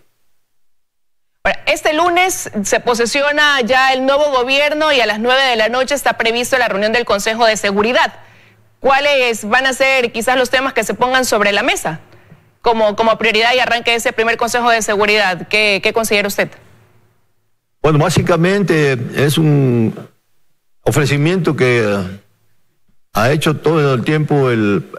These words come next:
Speaker 2: el presidente Guillermo Lasso, en el sentido que apenas se posesione a las nueve de la noche, va a convocar al Consejo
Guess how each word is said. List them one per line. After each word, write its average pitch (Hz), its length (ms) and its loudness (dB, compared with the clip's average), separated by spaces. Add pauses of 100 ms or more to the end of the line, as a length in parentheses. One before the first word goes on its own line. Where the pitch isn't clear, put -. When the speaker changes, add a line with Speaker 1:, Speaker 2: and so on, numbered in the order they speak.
Speaker 2:
el 98 240 0
presidente 120 840 0 (1120)
Guillermo 131 400 2
Lasso, 143 400 2
en 117 60 2
el 110 100 0
sentido 120 400 0
que 117 320 0 (1040)
apenas 160 380 2
se 156 80 2
posesione 135 500 2
a 135 60 4
las 123 100 2
nueve 151 160 4
de 143 80 2
la 135 80 2
noche, 160 420 2 (640)
va 139 140 4
a 135 100 0
convocar 123 420 2
al 131 80 0
Consejo 117 720 0